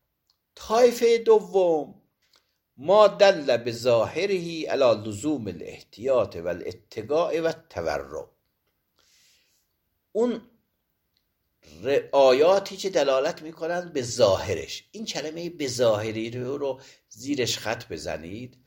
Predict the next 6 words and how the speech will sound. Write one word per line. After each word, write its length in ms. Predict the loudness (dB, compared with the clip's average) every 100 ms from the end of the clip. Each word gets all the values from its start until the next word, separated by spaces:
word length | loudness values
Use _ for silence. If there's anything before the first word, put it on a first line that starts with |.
| _ _ _ _ _ _ _
اه، 220 | -14 -14 -14 _ _ _ _ _ _
چون 320 | -12 -8 -4
یک 340 | 0 0 -2 -18 -8
اشکال 640 | -4 -2 -4 -2 4 4 4
مهمی 760 | -2 -6 -4 -6 -6 -8 -8
هم 540 | -8 -4 -4 -4 -12